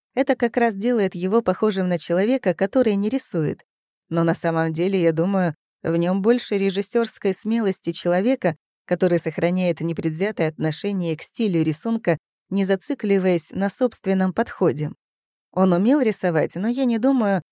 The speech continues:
что он создавал свои фильмы, исходя из личного стиля, как это делают другие японские режиссеры. Он позволял своим фильмам принимать тот стиль, который им был необходим. Это, кажется, самая интересная его черта.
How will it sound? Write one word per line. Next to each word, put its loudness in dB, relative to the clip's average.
что -4
он -2
создавал 2
свои -2
фильмы, 0
исходя -2
из -2
личного -2
стиля, 0
как 0
это 0
делают 2
другие 0
японские -2
режиссеры. -4
Он 2
позволял 0
своим -2
фильмам 0
принимать -2
тот -2
стиль, -4
который 4
им 0
был 4
необходим. -2
Это, 0
кажется, -2
самая -4
интересная -2
его 2
черта. -4